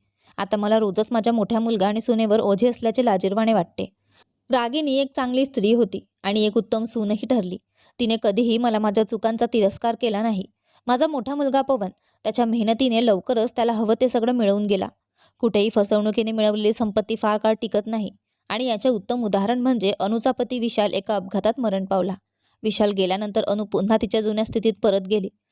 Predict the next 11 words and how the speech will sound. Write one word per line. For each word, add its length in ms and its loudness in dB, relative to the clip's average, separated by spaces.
मी 100 0
त्या 120 0
परिस्थितीत 600 -2
माझ्या 240 2
मुलाला 360 2
राजनला 480 0
नशामुक्ती 540 -4
केंद्रात 280 -4
पाठवण्याचा 540 -2
निर्णय 320 2
घेतला. 260 -4